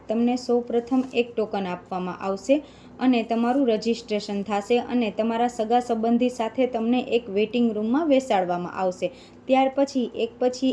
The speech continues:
એક જેનો વારો આવશે તેને અધિકારીશ્રીની કચેરીમાં જવાનું રહેશે. આ પણ એ વાત એક ખાસ જાણજો કે અધિકારીશ્રીની ઓફિસમાં અરજદાર એ પોતાએ એકલાને જ જવું પડશે,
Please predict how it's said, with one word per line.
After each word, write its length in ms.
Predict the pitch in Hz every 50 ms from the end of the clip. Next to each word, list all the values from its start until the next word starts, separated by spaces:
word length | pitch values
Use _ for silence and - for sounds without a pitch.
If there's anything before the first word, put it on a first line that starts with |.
| - -
એક 220 | 262 269 208 202
જેનો 320 | - 240 220 226 226 214
વારો 260 | 202 208 214 214 233 226
આવશે 440 | - - 240 277 269 - 285 277
તેને 280 | 277 - 240 240 240 233
અધિકારીશ્રીની 960 | - - 196 175 233 233 226 233 226 226 233 240 233 - 220 226 233 262 294 294
કચેરીમાં 640 | - 226 214 - 220 214 208 214 220 240 269 285 220
જવાનું 420 | 214 208 196 202 196 185 180 180
રહેશે. 300 | 175 180 180 - 185 175 - - - - - - - -
આ 160 | - 277 302
પણ 300 | 294 - 240 202 175 - - -
એ 140 | 190 202 214
વાત 280 | 214 233 233 233 -
એક 200 | 247 247 240 -
ખાસ 320 | - - 262 277 294 - - -
જાણજો 500 | 247 233 214 214 220 214 - 240 233 233
કે 180 | 233 208 202 202 - - - - - - - -
અધિકારીશ્રીની 1000 | 202 190 - 233 233 233 240 254 247 254 262 254 262 247 233 247 254 254 247 226
ઓફિસમાં 720 | 208 202 208 - - 254 247 254 262 254 262 262 254 - -
અરજદાર 580 | - 214 233 233 - - 233 214 240 240 240 240 - -
એ 160 | 226 240 240
પોતાએ 560 | 233 - 220 220 220 - 233 226 226 233 247 247 247 -
એકલાને 560 | - 214 214 - 240 233 220 214 214 233 262
જ 100 | 277 226 -
જવું 260 | - 247 226 214 208 -
પડશે, 420 | - 202 196 190 - 214 214 214